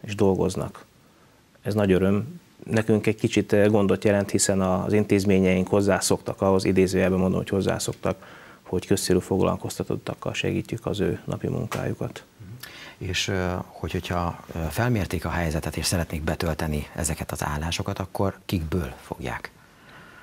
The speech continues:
Speaker 1: Igen, hát akikről beszéltem, hiszen, ö, meríteni már csak a közcélú foglalkoztatottakból lehet gyakorlatilag, és, ö, az előző beszélgetésből is, hiszen, ö, hallottam, kitűnt, hogy, ö,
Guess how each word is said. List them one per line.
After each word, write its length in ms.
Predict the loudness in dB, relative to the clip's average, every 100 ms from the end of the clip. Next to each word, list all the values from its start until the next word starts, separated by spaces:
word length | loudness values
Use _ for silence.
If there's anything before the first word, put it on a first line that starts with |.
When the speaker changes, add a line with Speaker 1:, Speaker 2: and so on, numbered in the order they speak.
| -20 -14 -8
Speaker 1:
Igen, 360 | -6 -6 -12 -14 -10
hát 200 | -6 -2
akikről 400 | 0 0 4 4
beszéltem, 640 | 4 0 0 0 0 0 -2 -8 -20
hiszen, 420 | -4 0 4 4 4
ö, 240 | 4 2 0 -10 -20 _ -20 _
meríteni 580 | -2 4 6 6 6 4
már 280 | 4 2 2
csak 220 | 0 0
a 60 |
közcélú 400 | 0 -2 2 2
foglalkoztatottakból 1160 | 2 2 2 0 -2 -4 -4 -4 -4 -4 -2 -2
lehet 300 | -2 -4 -6 -18 -20 -16
gyakorlatilag, 880 | -4 -4 -2 -2 -2 2 4 4 2 -6 -20 -20 -12
és, 280 | -4 0 2
ö, 440 | 4 4 4 2 0 -4 -20 _ _ _ _ _ _ _ -20 -10 2
az 120 | 4
előző 320 | 6 6 6
beszélgetésből 800 | 4 2 2 0 2 0 2 2
is, 160 | 2 2
hiszen, 420 | 0 0 -2 -4 -12 -12 -8
ö, 80 |
hallottam, 640 | -6 -2 -2 -2 -4 -4 -4 -8 -20 _
kitűnt, 440 | -2 2 2 2
hogy, 260 | 2 2 4
ö, 160 | 4